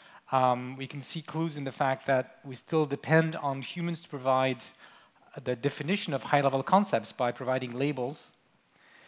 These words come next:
And we can see that in some of the errors made by those systems, which humans would not make, uh, sometimes very stupid mistakes, which illustrate that,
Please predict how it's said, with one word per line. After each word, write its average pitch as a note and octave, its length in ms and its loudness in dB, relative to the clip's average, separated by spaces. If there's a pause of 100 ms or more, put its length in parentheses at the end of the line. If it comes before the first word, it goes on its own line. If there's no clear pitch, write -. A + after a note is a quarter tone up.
(440)
And C#3 400 2
we C#3+ 80 -6
can D3 140 -6
see G#3+ 180 0
that E3 180 10
in D3 80 4
some F3 160 6
of D#3 80 2
the C3+ 160 0
errors D3+ 380 6
made D3 240 0
by C3+ 160 6
those B2 240 -6
systems, A2+ 500 -4
which B2+ 200 -8
humans C3+ 600 -8
would B2 140 -10
not B2 260 -4
make, B2 460 -8 (440)
uh, A#2 520 0
sometimes B2+ 460 -2
very C#3 200 -6
stupid D#3+ 340 -6
mistakes, D3 760 -2
which - 260 -8 (920)
illustrate D3+ 640 0
that, C3 280 4